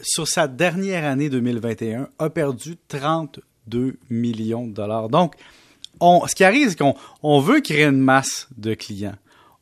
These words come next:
On veut que ces clients-là rachètent puis rachètent, mais nos frais de vente et d'administration sont tellement élevés. On est passé de quatre-vingt-cinq millions à cent trente-six millions.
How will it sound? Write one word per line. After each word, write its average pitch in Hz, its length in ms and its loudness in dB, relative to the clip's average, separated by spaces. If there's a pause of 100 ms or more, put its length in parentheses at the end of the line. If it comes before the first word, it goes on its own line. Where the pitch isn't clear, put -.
On 151 160 8
veut 190 220 4
que 240 40 -2
ces 147 180 0
clients-là 135 520 4 (120)
rachètent 135 460 0
puis 131 140 -4
rachètent, 117 440 -4
mais 190 280 0 (420)
nos 147 240 6
frais 208 420 0
de 143 100 2
vente 143 380 2
et 110 40 -8
d'administration 120 600 -2
sont 123 200 -4
tellement 208 400 2
élevés. 127 520 0 (540)
On 120 60 -2
est 131 80 2
passé 131 320 2
de 160 60 -10
quatre-vingt-cinq 160 600 2
millions 143 420 2
à 107 120 2
cent 175 300 -2
trente-six 143 500 -4
millions. 123 420 0